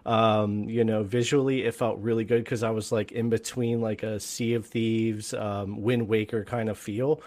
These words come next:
but it, it had a culture in it, which was cool to hear you say. It was very personal for a lot of people for your coastline that were working on it. Made sense because I was like, I can see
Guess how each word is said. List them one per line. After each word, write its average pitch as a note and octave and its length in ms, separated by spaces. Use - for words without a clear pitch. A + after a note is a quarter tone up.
but G#2+ 160
it, - 240
it B2+ 160
had A#2+ 420
a A#2 100
culture C3+ 440
in F3 160
it, F#3+ 160
which C3+ 180
was B2+ 140
cool B2 240
to A2+ 80
hear B2 160
you A#2+ 160
say. A#2+ 480
It - 60
was C#3+ 140
very B2 180
personal B2 480
for A2 160
a G#2 60
lot G#2 180
of F#2+ 80
people G2+ 400
for G#2+ 240
your G#2 160
coastline C3 480
that A2+ 80
were G2+ 100
working A#2 320
on D3+ 120
it. D#3+ 120
Made B2+ 340
sense C3 280
because A#2 280
I A2 60
was A2+ 220
like, A2 180
I A2+ 80
can A2+ 160
see B2 540